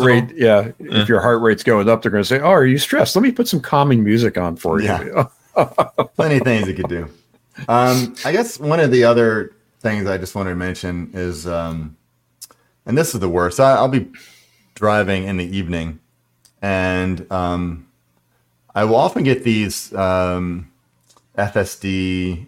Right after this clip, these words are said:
Speaker 3: um, uh, let's see, something reduced. I forget what they call it. Uh, uh, maybe,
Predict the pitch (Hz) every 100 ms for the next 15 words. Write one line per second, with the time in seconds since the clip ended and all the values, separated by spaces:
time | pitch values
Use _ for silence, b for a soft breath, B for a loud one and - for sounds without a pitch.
0 | _ 85 85 82 82 82 80 82 _ _
1 | _ _ _ _ _ _ _ _ 82 80
2 | 78 78 78 - 80 - 78 76 73 _
3 | _ _ _ _ - - 147 123 95 78
4 | 85 76 95 - 123 110 - 82 80 78
5 | - 90 87 85 78 b b _ 107 104
6 | 113 120 117 117 113 107 101 98 -